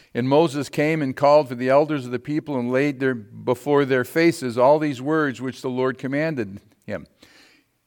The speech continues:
God tells Moses to come and remind the children of Israel of what he had done for them. We've been reminded you should never lose sight of what God, if you're saved, what he saved you out of.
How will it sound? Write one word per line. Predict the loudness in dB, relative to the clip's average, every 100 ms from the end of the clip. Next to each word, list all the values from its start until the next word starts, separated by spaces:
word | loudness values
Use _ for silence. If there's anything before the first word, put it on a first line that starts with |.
| _ _ _ _ _ _ _ -2
God | 4 6 4 2
tells | 0 0
Moses | 0 0 0 -6 -12
to | -6
come | -2 -2
and | -2 -4
remind | -4 0 4 4 4 0 -4
the | -6
children | -2 -2 -2
of | -4 0
Israel | -2 -2 -4 -4 -6 -12 -12
of | -8 -4
what | 0 0
he | -2 -4
had | -4 -2
done | -2 -2
for | -6 -8
them. | -8 -10 -14 _ _ _ _ _ _ _ _ _ _ _ _ _ _ _ _
We've | -4 -2
been | 0 0
reminded | 0 2 2 2 0 -2 -6 -14 -12
you | -10
should | -8 -2
never | -2 0 -2
lose | -2 -6
sight | -4 -2 0 -2
of | -4
what | -6 -6 -2
God, | 0 2 0 -2
if | -4
you're | -6
saved, | -4 0 0 0 -2 -4
what | -4
he | -4
saved | -4 -4 -2
you | -2
out | -2 -6
of. | -12